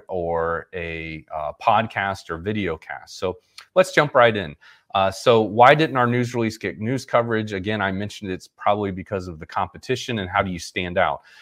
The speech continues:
Well, the way you stand out is you make sure you have, number one, a newsworthy topic. So in the show notes, we'll put a link to our Elements of News, um, uh, se-, uh, article that we've written that's very popular,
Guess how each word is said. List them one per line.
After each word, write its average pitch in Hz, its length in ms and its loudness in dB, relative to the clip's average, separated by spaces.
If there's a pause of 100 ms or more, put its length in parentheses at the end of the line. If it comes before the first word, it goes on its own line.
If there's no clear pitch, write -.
(120)
Well, 117 100 0
the 127 60 0
way 170 160 6
you 190 120 0
stand 135 280 2
out 139 200 8
is 110 100 -2
you 107 60 -2
make 113 160 -2
sure - 180 -4
you 104 160 -2
have, 101 180 4
number 101 220 -2
one, 110 320 0
a - 80 -4
newsworthy 98 640 -2
topic. - 460 -8
So - 160 -8
in 104 80 -4
the 104 80 -4
show 147 240 -2
notes, 117 320 -2
we'll 101 80 -6
put 110 160 -6
a 95 60 -4
link 107 340 -4
to 95 240 -4
our 85 220 4 (360)
Elements 113 460 2
of 87 200 -8
News, 131 680 -4 (220)
um, 87 460 -8 (800)
uh, 80 200 -6
se-, - 240 0 (140)
uh, 78 420 0
article 131 400 8
that 135 140 2
we've 123 200 -2
written 135 280 -2
that's 107 180 -4
very 101 240 0
popular, 117 540 0